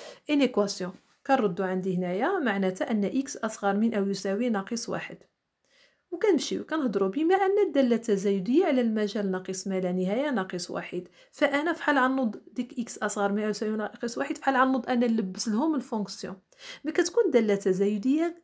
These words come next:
بجوج بهم كنديروا لهم الإف بلا ما نبدلوا الرمز، على داكشي دايره لكم بالأخضر. إذا عندنا اف دو إكس أصغر من أو يساوي اف ناقص واحد،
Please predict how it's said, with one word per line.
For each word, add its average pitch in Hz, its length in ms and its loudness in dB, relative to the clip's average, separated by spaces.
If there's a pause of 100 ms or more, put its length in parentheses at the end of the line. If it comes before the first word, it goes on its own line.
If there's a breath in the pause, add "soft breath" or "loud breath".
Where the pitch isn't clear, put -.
(100)
بجوج 247 320 0
بهم 233 300 0
كنديروا 220 400 2
لهم 196 200 4
الإف 254 500 0
بلا 196 380 2
ما 311 140 0
نبدلوا 214 440 0
الرمز، 180 280 0
على 190 120 0
داكشي 202 200 -6
دايره 233 240 0
لكم 220 220 -4
بالأخضر. 196 520 -6 (600 loud breath)
إذا 214 200 2
عندنا 196 340 2
اف 170 100 -2
دو 226 120 -4
إكس 339 300 4
أصغر 202 400 -2
من 226 140 2
أو 190 120 0
يساوي 226 440 -2
اف 226 160 -6
ناقص 214 380 -6
واحد، - 360 -8